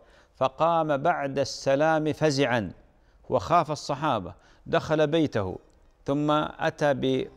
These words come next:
بمذهبية فقال: "نسيتها في بيتي"، نسيته، فوزعها وقسمها على الناس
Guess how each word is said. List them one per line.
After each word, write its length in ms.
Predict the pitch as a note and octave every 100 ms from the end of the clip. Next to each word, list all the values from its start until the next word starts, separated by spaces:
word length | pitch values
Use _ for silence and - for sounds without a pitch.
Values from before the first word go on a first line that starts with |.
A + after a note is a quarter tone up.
| _
بمذهبية 920 | A#2+ A#2+ B2+ B2 G#2 B2 C#3 A#2+ F#2+ - _ _ _ _
فقال: 440 | - - C#3 C#3 C3+
"نسيتها 580 | C3 D#3+ D#3 C3 B2
في 160 | G2+ A2+
بيتي"، 460 | A2+ B2+ F#2+ - - - _ _ _ - _ -
نسيته، 460 | A2 G#2 C#3 A2+ G2
فوزعها 720 | A2+ B2 A#2 B2+ F3 C#3 B2+
وقسمها 680 | A#2 - A#2+ D3+ D3 A2+ A2
على 220 | A2+ A2+
الناس 460 | A2 A#2+ G2+ -